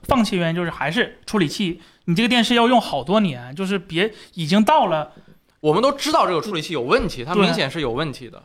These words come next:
Speaker 2: 对。
Speaker 1: 都已经到四九年九月了，就别选前面那个了，是吧？就，就明知道未来是后边那个，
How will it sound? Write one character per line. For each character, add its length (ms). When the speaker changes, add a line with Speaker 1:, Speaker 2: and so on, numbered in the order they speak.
Speaker 2:
对。 120
Speaker 1:
都 120
已 160
经 180
到 160
四 240
九 140
年 200
九 240
月 160
了， 160
就 120
别 260
选 160
前 240
面 160
那 160
个 80
了， 140
是 100
吧？ 240
就， 180
就 80
明 220
知 180
道 120
未 140
来 220
是 80
后 180
边 140
那 160
个， 100